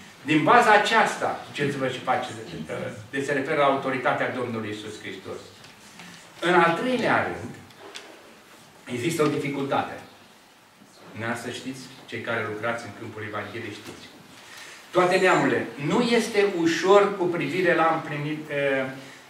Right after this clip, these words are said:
eh, la, eh, împlinirea acestei porunci. Nu este simplu. Nu este nimic ușor, să știți. În împlinirea acestei porunci, eh, a lui Dumnezeu, este nevoie de o muncă grea.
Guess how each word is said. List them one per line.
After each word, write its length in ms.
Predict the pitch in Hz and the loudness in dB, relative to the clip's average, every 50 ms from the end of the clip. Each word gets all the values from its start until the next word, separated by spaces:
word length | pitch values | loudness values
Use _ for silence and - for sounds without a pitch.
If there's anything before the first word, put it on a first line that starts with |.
| - - | -8 -6
eh, 280 | 139 139 139 - 143 135 | -4 -4 -2 -2 0 2
la, 480 | 143 143 147 147 143 135 135 135 131 131 - - - | 4 6 6 6 6 6 4 2 0 -2 -4 -6 -4
eh, 100 | 147 135 131 131 127 127 127 127 131 127 139 | -2 -2 0 2 2 2 2 0 0 0 0
împlinirea 600 | 135 131 - 139 127 139 156 156 147 143 135 131 | -2 0 0 2 2 2 2 4 4 4 4 2
acestei 380 | - - 147 131 - 131 120 | 2 -2 -4 -6 -6 -6 -8
porunci. 480 | 117 117 117 113 107 95 90 - - - - - 156 | -6 -4 -4 -4 -4 -6 -8 -10 -12 -14 -12 -8 -6
Nu 60 | 208 | -4
este 280 | 220 - - - 175 - - | -4 -6 -6 -8 -12 -12 -12
simplu. 240 | - 127 113 - - - - - - - - - - | -12 -12 -12 -12 -14 -18 -18 -20 -20 -20 -20 -16 -12
Nu 100 | 131 143 | -8 -8
este 160 | 139 - 165 | -6 -4 -4
nimic 320 | 151 151 180 202 - - | -4 -2 -4 -4 -6 -8
ușor, 240 | 117 98 - 107 107 - - | -10 -12 -12 -14 -16 -14 -14
să 60 | - | -14
știți. 340 | - - 113 104 - 101 - - - - - - - - - - - - - - - - - - - | -14 -14 -14 -14 -14 -16 -16 -18 -20 -20 -20 -20 -20 -20 -20 -20 -20 -20 -20 -18 -18 -20 -20 -18 -4
În 160 | - 175 170 180 | 2 4 6 8
împlinirea 640 | 190 185 180 175 180 180 254 277 277 269 240 208 | 8 6 8 8 8 8 8 8 6 6 6 6
acestei 400 | - - 233 226 202 - 196 170 | 4 2 -2 -4 -2 2 2 2
porunci, 840 | 151 - 160 151 143 117 113 113 110 117 - - - - - - - - - - - - - - - - - - - - - - - - - - - - - - - - - - - - - - - - - - 151 | 4 4 4 6 6 6 4 2 0 0 -2 -2 -4 -4 -6 -6 -8 -12 -16 -18 -18 -18 -20 -20 -20 -20 -20 -20 -20 -20 -18 -14 -12 -10 -10 -8 -10 -10 -12 -14 -16 -18 -20 -20 -20 -20 -20 -20 -20 -20 -6 2 4
eh, 320 | 147 143 143 143 139 143 | 6 8 8 8 8 8
a 80 | 156 165 | 6 8
lui 140 | 180 170 165 | 8 6 6
Dumnezeu, 480 | 165 165 160 156 139 - - 185 202 208 | 6 2 2 2 2 2 4 4 6 6
este 380 | - 190 226 226 - - 214 | 6 4 2 2 4 4 4
nevoie 420 | 196 185 170 160 - 190 202 185 165 | 6 6 4 2 2 2 2 4 4
de 80 | 165 | 4
o 100 | 160 160 | 2 2
muncă 320 | 160 170 165 160 160 147 139 | 0 -2 -4 -2 -2 -2 -2
grea. 260 | 147 143 123 - - | -2 -2 -4 -4 -6